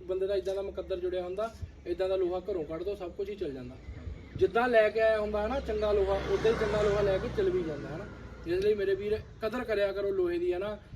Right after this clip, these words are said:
ਇਹਨੂੰ, ਇਹ ਆਪਣਾ ਕਹਿ ਲਓ ਵੀ ਰੋਜ਼ੀ ਰੋਟੀ ਆ ਸਾਡੀ ਹਨਾ। ਦੇਖੋ ਭਾਈ ਹੁਣਾਂ ਦੱਸਿਆ ਵੀ ਪਹਿਲਾਂ ਇਹਨਾਂ ਦੇ ਭੈਣ ਹੋਣਾ ਕੁਛ ਕੀ ਗੱਡੀ ਉਹਨੇ, ਅਹ, ਉਹਨਾਂ ਦੇ ਨਿਆਣੇ ਬਾਹਰ ਗਏ ਇਹਦੇ ਸਿਰੋਂ, ਬਾਅਦ ਚ ਇਹਨਾਂ ਨੇ ਮਕਾਨ ਬਣਾਇਆ, ਸਭ ਕੁਝ ਹਰੇਕ ਚੀਜ਼ ਹਨਾ।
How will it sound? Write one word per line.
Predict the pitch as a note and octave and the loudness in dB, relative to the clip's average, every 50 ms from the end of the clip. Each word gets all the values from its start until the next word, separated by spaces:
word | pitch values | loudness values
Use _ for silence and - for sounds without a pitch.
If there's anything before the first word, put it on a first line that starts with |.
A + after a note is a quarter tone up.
| - - - | -8 0 2
ਇਹਨੂੰ, | F3+ F#3+ G#3+ A3+ A#3 A3+ G3+ | 4 4 4 4 0 0 0
ਇਹ | G3 F#3+ G3 G3+ G3+ - | 2 2 2 2 2 -2
ਆਪਣਾ | F3+ F3+ - G3 F#3+ F#3+ F#3+ | -6 -8 -6 -4 -4 -4 -4
ਕਹਿ | F#3+ F#3+ F#4+ | -4 -2 -2
ਲਓ | F#3+ G3 | -2 -2
ਵੀ | G3+ G#3+ | -2 0
ਰੋਜ਼ੀ | F#3+ F3+ F3 E3 F3+ F3 | 2 4 4 4 2 0
ਰੋਟੀ | E3+ E3 - - E3 D#3 | 0 0 -2 -4 -4 -4
ਆ | C#3 C3+ | -2 -2
ਸਾਡੀ | C3+ C#3 C#3 C3+ C#3+ D3 | -4 -4 -4 -6 -8 -8
ਹਨਾ। | D#3+ F3+ | -8 -6
ਦੇਖੋ | F3+ F3+ E3 E3+ F3 | -6 -6 -6 -8 -8
ਭਾਈ | E3 F#3+ F3+ D#3+ D#3 | -6 -6 -6 -6 -6
ਹੁਣਾਂ | E3 E3 E3 | -6 -8 -10
ਦੱਸਿਆ | D#3 D3 - D#3 D#3 D#3 | -10 -10 -10 -10 -10 -8
ਵੀ | D3+ E3 E3 E3 E3 - - - - - - | -4 -4 -4 -4 -4 -8 -16 -20 -20 -16 -10
ਪਹਿਲਾਂ | D#3+ D#3 E3 E3+ | -6 -6 -4 -4
ਇਹਨਾਂ | E3+ E3+ E3+ | -4 -6 -6
ਦੇ | F3+ | -6
ਭੈਣ | E3+ - F#3+ F3+ D#3+ | -6 -6 -8 -8 -8
ਹੋਣਾ | D3+ D3 E3 F3+ E3+ | -8 -8 -8 -8 -8
ਕੁਛ | D3+ D#3+ D3+ D#3 | -8 -8 -10 -8
ਕੀ | D3+ D#3+ E3 | -6 -6 -6
ਗੱਡੀ | D#3 D#3+ D3+ D3+ D3+ D#3 | -6 -6 -6 -6 -6 -4
ਉਹਨੇ, | D3+ D3+ D3+ D#3 D#3 D#3 D3 | -4 -6 -6 -6 -6 -8 -10
ਅਹ, | D3 - - D3+ D3 D3+ D3+ D3 D3 - - D3 | -12 -14 -12 -10 -8 -6 -6 -6 -6 -6 -8 -8
ਉਹਨਾਂ | D#3 E3+ F#3 F#3+ | -6 -6 -4 -4
ਦੇ | F#3+ | -2
ਨਿਆਣੇ | F3 E3+ D#3+ D#3+ D#3+ D#3 | -4 -4 -6 -6 -8 -8
ਬਾਹਰ | D3+ D3 D3+ E3 F3 | -8 -6 -6 -6 -6
ਗਏ | F3 E3+ D#3+ D#3 | -6 -6 -6 -6
ਇਹਦੇ | D#3 F3 E3 | -6 -6 -8
ਸਿਰੋਂ, | D#3+ D#3+ D#3 D#3 D3+ - - - - - - - | -8 -8 -8 -8 -10 -12 -14 -16 -16 -14 -12 -6
ਬਾਅਦ | C#3+ D3 D#3+ F3 E3+ | -4 -2 -2 -2 -4
ਚ | - | -4
ਇਹਨਾਂ | E3 D#3+ E3+ F3 | -6 -4 -4 -4
ਨੇ | F3 F3 E3+ | -4 -6 -6
ਮਕਾਨ | D#3+ D#3 D3 - D#3+ D#3+ D#3+ D#3+ | -6 -8 -8 -8 -8 -8 -8 -8
ਬਣਾਇਆ, | E3 E3+ E3+ D#3+ D3+ D3 | -8 -8 -8 -8 -8 -8
ਸਭ | E3 F3 | -8 -8
ਕੁਝ | E3+ F#3+ G3+ F#3+ | -8 -6 -6 -4
ਹਰੇਕ | F3+ E3+ F3+ G3 F#3 | -2 0 -2 -2 -2
ਚੀਜ਼ | - F#3+ F3 E3 | -4 -6 -6 -6
ਹਨਾ। | E3+ F#3+ A3+ | -6 -8 -8